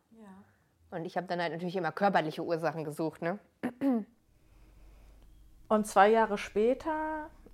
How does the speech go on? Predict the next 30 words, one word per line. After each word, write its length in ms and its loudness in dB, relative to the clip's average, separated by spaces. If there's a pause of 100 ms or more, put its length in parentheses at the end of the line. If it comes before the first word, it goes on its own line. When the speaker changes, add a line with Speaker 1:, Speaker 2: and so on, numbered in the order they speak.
(120)
Speaker 1:
hast 280 -2
du 80 2
dich 180 -2
dann 200 -2
einweisen 640 -4
lassen? 500 -12 (580)
Speaker 2:
Ja, 260 8
also 180 4
ich 100 -4
bin 140 2
dann 120 2
nach 140 2
Berlin 380 0
gezogen, 640 -6 (580)
ähm, 460 -2
ungefähr 480 0
so 240 -4
ein 480 -6
Jahr 540 0
nachdem 1080 -8
das 220 -12
zum 120 -4
Beispiel, 280 -8
also 200 -8
da 140 -4
jetzt 220 -8
mit 100 -10
dem 140 -10
Magen 400 -8
war. 200 -6